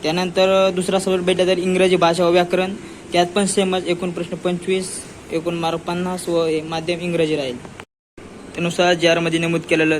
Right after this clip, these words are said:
दिनांक चार पाच दोन हजार बावीस मधील तरतुदीनुसार गुणवत्ता यादीमध्ये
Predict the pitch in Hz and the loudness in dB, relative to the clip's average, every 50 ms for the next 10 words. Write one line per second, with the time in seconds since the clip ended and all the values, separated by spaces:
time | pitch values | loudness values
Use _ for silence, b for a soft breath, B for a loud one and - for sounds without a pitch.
0 | 147 151 165 175 185 190 190 190 196 196 196 196 - - 175 160 160 160 165 160 | 0 -2 0 0 0 0 0 2 2 2 2 0 2 4 6 6 6 6 4 2
1 | - 180 170 156 143 143 160 165 160 160 151 165 160 165 180 185 180 190 180 180 | 2 4 4 4 4 2 0 0 0 2 4 4 4 4 4 2 2 0 0 2
2 | 175 170 156 143 131 - - 165 165 156 165 165 170 175 175 170 - - 175 135 | 4 4 2 2 0 -2 0 0 2 2 2 2 2 2 0 0 2 2 2 2
3 | 123 135 147 - B B B B B B - - 147 165 175 185 190 190 190 - | 2 -2 -6 -12 B B B B B B -8 0 2 4 4 4 2 2 4 2
4 | 208 202 196 180 170 165 165 170 170 170 165 175 160 139 131 | 4 6 6 4 4 4 2 0 0 0 2 4 4 4 2